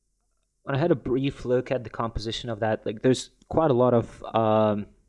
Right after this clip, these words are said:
like, se-, uh, semiconductors, right? There's Roblox, Epic Games, and so on. It's interesting, right? Because when we look at Roblox,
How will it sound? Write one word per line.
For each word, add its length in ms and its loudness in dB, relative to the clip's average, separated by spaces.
like, 140 2
se-, 220 -4
uh, 60 2
semiconductors, 1300 0
right? 240 2
There's 300 -2
Roblox, 640 2
Epic 240 -4
Games, 420 0
and 100 -16
so 160 2
on. 180 0
It's 220 4
interesting, 340 4
right? 200 4
Because 380 0
when 140 2
we 80 4
look 280 2
at 360 0
Roblox, 1400 2